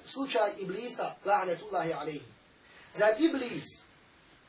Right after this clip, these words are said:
kojeg Allah dželle šanu navodi kao prvaka nevjernika, zar Allah dželle šanuhu nam ne navodi kazivanje u Kur'anu da Iblis,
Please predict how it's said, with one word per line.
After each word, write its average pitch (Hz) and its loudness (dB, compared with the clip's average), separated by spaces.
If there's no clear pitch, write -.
kojeg 220 4
Allah 254 4
dželle 240 2
šanu 254 0
navodi 233 2
kao 214 6
prvaka 220 4
nevjernika, 160 -2
zar 208 6
Allah 277 2
dželle 247 2
šanuhu 262 2
nam 214 0
ne 226 -2
navodi 233 2
kazivanje 226 2
u 202 0
Kur'anu 220 0
da 202 4
Iblis, 240 -2